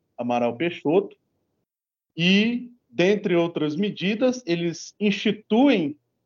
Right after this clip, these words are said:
a função do planejamento, né, criando, passando, é, de Ministério Extraordinário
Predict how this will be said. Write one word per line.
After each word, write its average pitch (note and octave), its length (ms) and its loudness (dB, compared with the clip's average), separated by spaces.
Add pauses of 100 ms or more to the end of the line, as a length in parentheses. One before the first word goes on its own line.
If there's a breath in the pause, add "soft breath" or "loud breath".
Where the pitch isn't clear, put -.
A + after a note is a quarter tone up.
a - 80 -4
função D3 540 -4
do B2+ 100 -10
planejamento, C#3+ 760 -2
né, E3+ 100 -2 (160)
criando, D3 720 0 (120)
passando, C#3 600 -4 (300)
é, A2+ 240 -6
de A#2 140 -8
Ministério B2 420 -2
Extraordinário B2 800 0